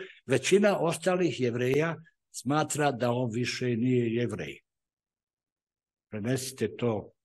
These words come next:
na vaša, na vaše porijeklo, naciju i sve ostalo, pa ćete naći jako mnogo sličnosti. Većina njih misli, naime, da je Isus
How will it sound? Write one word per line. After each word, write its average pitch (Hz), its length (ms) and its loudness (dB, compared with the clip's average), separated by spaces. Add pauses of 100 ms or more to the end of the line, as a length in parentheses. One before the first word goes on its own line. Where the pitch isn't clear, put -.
(680)
na 95 80 -6
vaša, 107 420 -6 (140)
na 98 140 -12
vaše 113 420 -4
porijeklo, 107 720 -8 (520)
naciju 110 460 -6
i 87 40 -8
sve - 220 -8
ostalo, 120 520 -6
pa 110 100 -10
ćete - 320 -12
naći 107 380 -8
jako 113 320 -8
mnogo 98 300 -8
sličnosti. - 760 -14 (920)
Većina 185 600 4 (160)
njih 143 300 2
misli, 131 640 2 (100)
naime, 120 540 0 (1300)
da 101 100 -6
je 107 160 -4
Isus 120 380 0